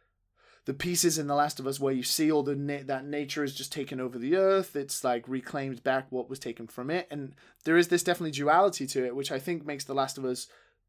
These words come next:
so special in its own way. That's why it sits with a lot of people. There is such a balance to it. It isn't just like Uncharted, which is like, "Here's these beautiful Aztec ruins, and this is the inspiration we took from," but they're very real things.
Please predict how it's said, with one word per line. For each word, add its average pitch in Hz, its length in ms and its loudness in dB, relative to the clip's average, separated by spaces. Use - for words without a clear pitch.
so 156 360 2
special 170 480 4
in 185 100 2
its - 140 -4
own 170 200 0
way. 190 360 -2
That's 127 400 2
why 147 200 4
it 143 120 -4
sits - 220 -6
with 143 100 -2
a 139 40 0
lot 139 180 0
of 135 80 -4
people. 139 240 -8
There 143 100 0
is 139 240 -6
such - 220 -2
a 143 60 -4
balance 139 320 0
to 131 100 -4
it. 120 100 -2
It 156 280 -4
isn't 185 340 2
just 143 300 2
like 117 240 0
Uncharted, 120 500 -6
which 120 200 -6
is 117 120 -8
like, 107 320 -8
"Here's 165 340 4
these 151 240 -4
beautiful 156 600 -4
Aztec 139 380 -4
ruins, 120 540 -4
and 123 120 -6
this 131 200 -4
is 135 80 -6
the 127 280 -8
inspiration 127 600 -4
we 120 80 -6
took - 180 0
from," 143 160 -4
but 139 140 -6
they're 147 160 6
very 139 320 2
real 123 260 -2
things. 139 640 -6